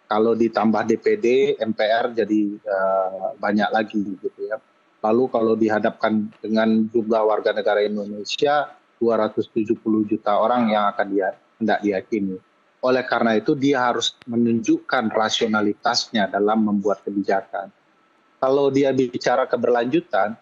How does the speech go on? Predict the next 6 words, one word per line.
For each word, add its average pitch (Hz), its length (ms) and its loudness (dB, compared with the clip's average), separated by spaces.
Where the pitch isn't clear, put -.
nanggung 147 560 2
itu 135 640 0
lima 123 240 2
puluh 120 240 0
persen, 113 480 -2
sekalian 127 400 2